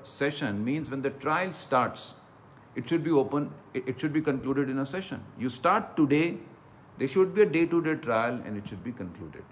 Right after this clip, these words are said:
We'll be able to achieve a lot, but we can't achieve it.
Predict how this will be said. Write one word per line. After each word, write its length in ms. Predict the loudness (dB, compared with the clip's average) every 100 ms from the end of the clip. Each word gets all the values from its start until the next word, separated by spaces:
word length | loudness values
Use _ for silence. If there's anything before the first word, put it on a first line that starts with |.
| -4
We'll 160 | 0
be 100 | 4
able 160 | 2 4
to 140 | 0
achieve 260 | 0 0 0
a 60 |
lot, 260 | 2 0 -2 -14 -20 -20 -20 -20 -20 -20 -20 -20 -2
but 180 | 0 2
we 140 | 2
can't 200 | 2 2
achieve 300 | 0 -2 -4
it. 80 | -4